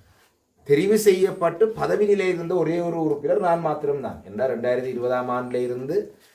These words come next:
இருபத்தி நாலாம் ஆண்டு வரைக்கும் இந்த பிரதேச சபையினுடைய கட்டுப்பாடு இலங்கை தமிழரசு கட்சி கைவசம் இருக்கல. மாவட்டத்துக்கு பாராளுமன்ற உறுப்பினர் நான் மட்டும்தான். என்ன, மற்றவர்கள் வேறு வேறு கட்சி இல்லை.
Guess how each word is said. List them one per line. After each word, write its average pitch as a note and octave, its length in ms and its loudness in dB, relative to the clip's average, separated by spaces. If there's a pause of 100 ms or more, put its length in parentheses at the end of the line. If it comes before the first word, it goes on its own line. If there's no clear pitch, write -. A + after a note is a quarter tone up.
(120)
இருபத்தி C#3+ 340 2
நாலாம் C3 380 2
ஆண்டு B2 260 -6
வரைக்கும் A#2+ 380 -6
இந்த C#3+ 300 0
பிரதேச C3 440 0
சபையினுடைய B2 420 -4
கட்டுப்பாடு A#2+ 480 -4
இலங்கை D#3 240 0
தமிழரசு C#3+ 380 -2
கட்சி A#2+ 240 -6
கைவசம் A#2 380 -4
இருக்கல. F#2 380 -6 (1300)
மாவட்டத்துக்கு D3+ 560 2
பாராளுமன்ற D#3 500 2
உறுப்பினர் D3+ 280 0
நான் D#3+ 200 0
மட்டும்தான். D3 600 -4 (760)
என்ன, G#2 160 -8
மற்றவர்கள் B2 520 0
வேறு C3+ 220 2
வேறு C#3 200 0
கட்சி B2 300 -8
இல்லை. F2+ 320 -8